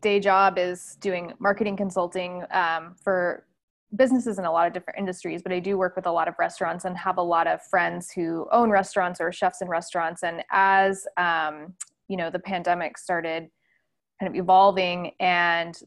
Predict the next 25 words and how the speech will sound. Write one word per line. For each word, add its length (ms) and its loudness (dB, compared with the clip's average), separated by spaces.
we 220 0
were 160 2
hearing 360 0
rumors 600 4
of 180 4
having 320 -2
stay-at-home 560 0
orders, 480 0
a 60 0
lot 260 2
of 140 0
restaurant 400 2
owners 300 2
and 120 -4
chefs 440 0
started 420 2
asking 400 0
me, 380 -4
you 80 -8
know, 300 -4
do 140 0
I, 140 2
you 200 -8
know, 180 -6
do 140 -4